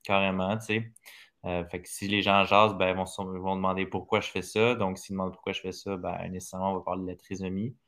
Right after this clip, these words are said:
et de, et, et ou de Noah. Puis c'est ça le but. Donc, euh, ouais, voilà, je me lance des défis un peu fous, euh, année après année. Puis, euh, ju-, juste seulement pour repousser les limites,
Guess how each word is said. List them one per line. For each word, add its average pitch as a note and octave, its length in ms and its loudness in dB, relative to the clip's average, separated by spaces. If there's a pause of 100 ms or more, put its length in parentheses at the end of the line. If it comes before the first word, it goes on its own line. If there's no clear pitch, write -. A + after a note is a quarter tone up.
(240)
et F2+ 80 -4
de, F2+ 500 -2
et, F2+ 140 -2 (340)
et F#2 140 0
ou G2+ 160 -2
de G2 160 -2
Noah. F#2 400 -2 (600)
Puis - 160 -10
c'est - 80 -10
ça F#2+ 100 0
le F#2 80 0
but. G#2+ 220 2
Donc, A#2 320 4
euh, F#2 400 6
ouais, G#2 260 10
voilà, G#2 420 8
je G#2+ 80 2
me G2+ 100 2
lance G#2 200 4
des G#2 120 0
défis G2+ 480 -4
un G2 80 0
peu G2+ 140 -2
fous, G#2 480 -2
euh, F#2+ 400 2 (160)
année G2 340 2
après G2 280 0
année. G2 440 2
Puis, F#2 400 -8
euh, F2+ 340 -4 (680)
ju-, F#2+ 420 0
juste A2+ 300 -6
seulement A2+ 340 8
pour A2+ 160 -2
repousser A2+ 420 4
les A2+ 120 6
limites, A2 480 4